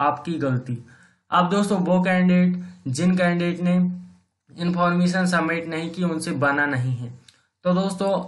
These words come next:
ऐसे candidate जिनका आरटीआई already हो रखा था, जिनने फिर से apply किया है, मतलब कि आप जो Gmail account और contact number नया देंगे, और वो candidate जिन्हें information submit ही नहीं किया,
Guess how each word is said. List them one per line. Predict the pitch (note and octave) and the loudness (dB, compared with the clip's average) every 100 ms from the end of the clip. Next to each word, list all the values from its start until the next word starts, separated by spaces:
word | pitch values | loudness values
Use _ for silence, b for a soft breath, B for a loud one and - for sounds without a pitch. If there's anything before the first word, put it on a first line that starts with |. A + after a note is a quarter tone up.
| - _ - | -12 _ -6
ऐसे | E3 F3 F#3 | -6 -2 -2
candidate | F3+ F3+ F3+ F3+ F3+ | 2 4 4 4 2
जिनका | D#3+ D#3+ E3 | -2 -2 2
आरटीआई | D#3 D#3 E3+ | 2 2 -2
already | D#3+ D3+ D#3 D#3 D3+ | 0 2 0 -2 -4
हो | C3+ C#3 | -6 -4
रखा | D3 D3+ E3 | -2 -2 -2
था, | D#3+ D#3+ E3 E3+ - _ _ C3+ | -2 -2 -2 -4 -10 _ _ -10
जिनने | C#3 D#3 D#3+ | -6 -4 -4
फिर | D#3 D3+ | -4 -4
से | - D3+ | -2 -2
apply | D3 D3+ D3+ | 0 -2 -2
किया | C3 D3+ D3+ | -6 -4 -2
है, | D3+ D#3+ E3 - _ _ _ _ - | -2 -6 -10 -16 _ _ _ _ -6
मतलब | C#3+ C3+ D#3 C#3 - | -4 -2 0 -2 -2
कि | D3+ | -2
आप | D3 | -2
जो | C3+ D#3 D#3+ D#3 - C3 | -2 -4 -4 -8 -14 -10
Gmail | B2 D#3 D#3 | -4 -2 0
account | D3+ D3+ D3+ D#3 D#3 - | -2 -2 -4 -4 -8 -6
और | D3 D3+ | -2 -2
contact | C3+ D3 C#3 D3+ | -2 -4 -4 -6
number | D3+ D3 D3+ | -4 -2 -2
नया | C#3 C#3+ D3 | 0 0 0
देंगे, | D3+ D#3 D#3+ E3 - b b b b | -2 -4 -6 -10 -18 b b b b
और | D#3 | 0
वो | C#3+ F#3 | 2 0
candidate | F3+ F#3 F#3 F#3 F3+ E3+ | 2 2 2 0 0 -4
जिन्हें | B2+ D3 E3+ F3+ F3+ D#3+ | -8 -4 -2 0 -2 -4
information | D#3 D#3+ E3 E3+ F3+ D#3+ | -6 -4 -2 -4 -4 -4
submit | D#3+ D3+ E3 E3 | -2 -4 -4 -4
ही | E3+ | -6
नहीं | E3+ E3 | -6 -10
किया, | - E3 E3 | -6 0 0